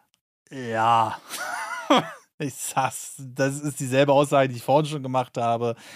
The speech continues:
Es wird genau so sein wie bei allen anderen Nintendo-Konsolen. Nintendo macht da kurzes, kurzes Buhai drum, wird versuchen, die Switch zwei, übrigens, das ist auch eine Aussage von ihm, dass man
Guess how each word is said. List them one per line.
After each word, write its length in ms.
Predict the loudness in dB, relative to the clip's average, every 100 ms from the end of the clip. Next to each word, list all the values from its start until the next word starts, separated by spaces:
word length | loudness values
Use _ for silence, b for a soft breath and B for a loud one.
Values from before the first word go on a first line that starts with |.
| B B B B B _ _ _
Es 200 | -10 -6
wird 160 | -6 -6
genau 460 | -2 2 2 2 -4 _
so 240 | -10 -6 -4
sein 260 | -4 -4
wie 80 | -4
bei 180 | -4 -2
allen 240 | -2 -2
anderen 320 | -4 -8 -6 -6
Nintendo-Konsolen. 720 | -6 -8 -8 -8 -8 -6 -6
Nintendo 360 | -4 -4 -2
macht 240 | -2 -2 -4
da 60 |
kurzes, 520 | -10 -8 -8 -8 -10 -12 -14
kurzes 500 | -12 -8 -8 -10 -14 -20 _ -8
Buhai 380 | -4 -2 0
drum, 320 | 0 -2 -2 -6
wird 180 | -8
versuchen, 580 | -8 -6 -4 -2 -2 -6 b b b b _
die 80 | -10
Switch 400 | -6 -6 -6 -6
zwei, 480 | -2 4 4 4 0 0
übrigens, 280 | 2 2 2
das 200 | -2 -2
ist 100 | 0
auch 140 | 2
eine 100 | 2
Aussage 400 | 0 0 0 0
von 160 | -4 -6
ihm, 240 | -4 -4
dass 160 | -4
man 140 | -6